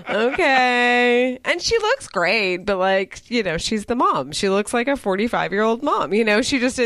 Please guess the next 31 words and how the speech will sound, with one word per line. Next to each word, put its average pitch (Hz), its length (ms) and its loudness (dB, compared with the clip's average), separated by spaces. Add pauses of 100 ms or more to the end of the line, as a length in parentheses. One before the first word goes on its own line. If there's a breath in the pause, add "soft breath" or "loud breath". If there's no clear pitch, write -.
I 220 80 2
mean, 226 280 -2
she's - 180 -2
not 262 160 0
playing 226 180 -4
older. 139 460 0
She's 160 260 -6
just, 165 340 -4 (100)
she's - 360 -4 (220)
forty-five 226 440 -2
or 123 80 -4
something. 120 400 -4
So 156 520 -2
I 69 120 -6
was - 180 -10
like, - 180 -8
"Okay, 254 400 -10
that's - 280 -14
where - 120 -12 (120)
I - 40 -10
am." 143 200 -6 (540 loud breath)
Um, 208 500 0
so 226 160 -2
that 196 160 2
was 175 120 -4
fun. 156 200 -2
But 190 120 0
I, 175 340 0
it's 123 220 -6
on 190 140 -2
Amazon. 143 480 -4